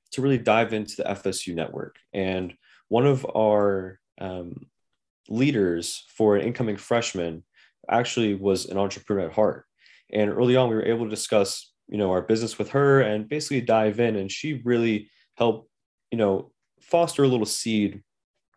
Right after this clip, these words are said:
of hope in our heads to say, "Listen, you know, you take this core idea and you can make it something." And early on, you know,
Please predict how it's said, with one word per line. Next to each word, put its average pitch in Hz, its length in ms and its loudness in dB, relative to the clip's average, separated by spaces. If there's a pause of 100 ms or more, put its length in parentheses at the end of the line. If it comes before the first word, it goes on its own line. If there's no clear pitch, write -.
(240)
of 104 140 0
hope 123 240 0
in 110 60 -2
our 101 100 2
heads 101 240 -2
to 98 100 -6
say, 110 180 0
"Listen, 107 300 -2
you 101 80 0
know, 98 280 0 (1120)
you 117 100 -4
take 143 260 0
this - 120 -8
core 127 280 2
idea 98 400 2
and 98 140 -4
you 101 80 -4
can 101 180 -10
make 98 160 -2
it 82 100 -6
something." - 460 -8 (260)
And 113 240 -2
early 131 280 4
on, 127 440 2 (400)
you 113 120 -4
know, 104 380 2